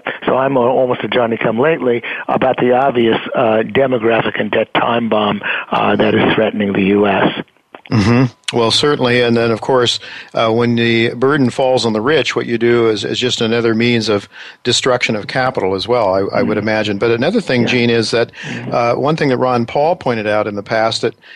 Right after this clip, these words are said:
Speaker 2: you know, actually we wouldn't have to have any taxes at all because we can print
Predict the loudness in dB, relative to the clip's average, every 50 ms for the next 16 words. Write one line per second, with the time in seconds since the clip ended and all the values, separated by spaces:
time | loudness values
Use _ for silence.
0 | -20 -6 _ -2 0 0 0 0 -2 -2 -2 -2 -2 0 0 0 0 0 0 0
1 | 0 0 0 0 2 2 0 0 0 0 -2 -2 -2 -2 -4 -4 -4 -4 -2 0
2 | 0 2 2 2 0 0 0 -2 -2 -2 -2 -2 -2 -2 -4 -2 -2 -2 -2 -2